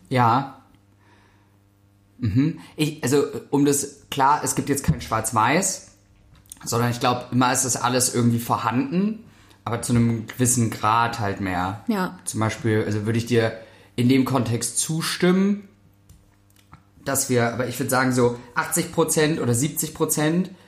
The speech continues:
Speaker 1: ähm, surfen wir dieselbe Welle.
Speaker 2: Mhm.
Speaker 1: Und man kann sagen, hey, die Jenny macht das, ich mach das. Man kann so gegenseitig, hey, beacht mal das gerade. Ne? Wenn der eine in dem Bereich gut ist, kann man so sagen, guck mal, das hab ich gemacht. Und man weiß so ein bisschen, der, der,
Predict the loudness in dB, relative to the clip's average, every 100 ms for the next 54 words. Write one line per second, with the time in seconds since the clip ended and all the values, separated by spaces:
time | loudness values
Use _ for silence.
0 | _ _ 0 0 0 2 0 2 0 2
1 | 2 2 2 2 0 2 2 0 -2 -2
2 | 0 0 -2 -4 -14 _ _ _ -2 0
3 | 0 0 0 0 0 -2 -2 -4 -2 0
4 | 2 0 2 0 0 -2 -2 0 0 0
5 | 2 0 -2 -4 -2 0 0 0 0 2
6 | 2 0 -2 -2 0 0 -2 -2 0 0
7 | 0 2 2 2 2 0 -4 -18 -2 0
8 | 2 2 2 2 2 2 2 2 2 2
9 | 2 0 -2 -2 -2 0 0 0 0 0
10 | -2 -2 -2 0 0 -2 -4 -4 0 0
11 | 0 -2 -6 -10 -6 0 2 2 2 0
12 | 2 2 2 2 2 0 -2 -2